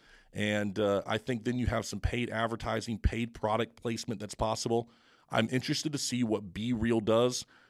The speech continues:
Young people on the staff here seem to be using it. Seems to be a cool idea to bring people together. Now they just gotta find a way to monetize it. I think they figure that out in eight to nine months,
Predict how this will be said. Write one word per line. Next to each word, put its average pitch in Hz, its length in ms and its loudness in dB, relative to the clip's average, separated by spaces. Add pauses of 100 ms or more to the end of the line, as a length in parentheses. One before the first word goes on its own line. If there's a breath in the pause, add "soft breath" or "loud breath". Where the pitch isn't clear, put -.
Young 120 240 2
people 131 300 -2
on 117 80 4
the 113 80 2
staff 120 340 -2
here 123 160 0
seem 117 220 -4
to 113 80 -2
be 104 80 -6
using 117 320 0
it. 131 120 0 (120)
Seems 117 260 -4
to 110 60 -10
be 117 100 0
a 110 40 2
cool 120 360 0
idea 117 340 4
to 113 60 0
bring 110 240 0
people 113 240 -4
together. 120 400 2 (340 soft breath)
Now 107 200 2
they 117 100 6
just 113 140 0
gotta 113 140 6
find 107 200 4
a 104 60 2
way 104 120 4
to 101 80 4
monetize 107 560 2
it. 120 220 -2
I 101 60 -6
think 127 240 -6
they 127 100 0
figure 120 240 -4
that 110 140 2
out 113 180 4
in 101 120 -8
eight 107 160 -6
to 113 60 -4
nine 107 220 0
months, 113 340 0